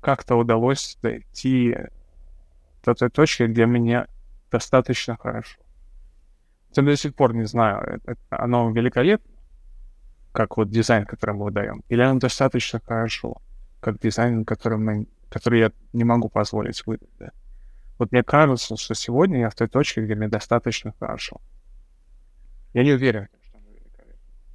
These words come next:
Но я и не уверен, что это через тридцать лет. Я приду к себе и скажу, что оно великолепно. То есть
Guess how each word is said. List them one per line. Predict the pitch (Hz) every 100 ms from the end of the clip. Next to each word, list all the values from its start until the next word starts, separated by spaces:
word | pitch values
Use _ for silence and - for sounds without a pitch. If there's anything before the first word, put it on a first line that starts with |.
| - _ -
Но | 117 127 -
я | 117 127
и | 127
не | 131 131
уверен, | 117 135 127
что | 110 - - 113 110 110
это | - 110
через | - 113 -
тридцать | - 123 - -
лет. | 113 113 - - - _ _ _ - - - -
Я | 90 - 117 110 110 110 - - - - - _
приду | 113 113 127
к |
себе | - 113 107 107
и | -
скажу, | - - 110 107
что | -
оно | 107 107
великолепно. | 107 107 - 110 113 - _ - - - -
То |
есть | 107 -